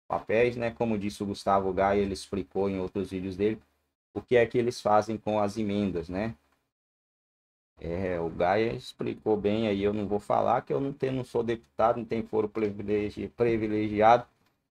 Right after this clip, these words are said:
e nem posso estar falando sobre isso, mas ele, ele sabe o que funciona lá, como funciona,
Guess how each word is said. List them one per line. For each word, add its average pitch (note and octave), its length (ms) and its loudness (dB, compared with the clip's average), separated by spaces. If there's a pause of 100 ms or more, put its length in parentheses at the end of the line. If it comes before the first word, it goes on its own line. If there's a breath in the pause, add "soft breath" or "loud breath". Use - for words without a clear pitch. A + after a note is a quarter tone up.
(280)
e G#2+ 120 0
nem A#2+ 600 2 (140)
posso A#2 280 8
estar B2 180 4
falando A#2 400 2
sobre A2+ 320 -2
isso, G2 240 -4
mas F#2+ 260 -2
ele, G#2+ 200 0
ele G#2+ 400 -4
sabe G2+ 420 2
o G2 40 -2
que - 140 -10
funciona G2+ 540 -2
lá, G2 240 2
como G#2+ 300 0
funciona, A2+ 680 0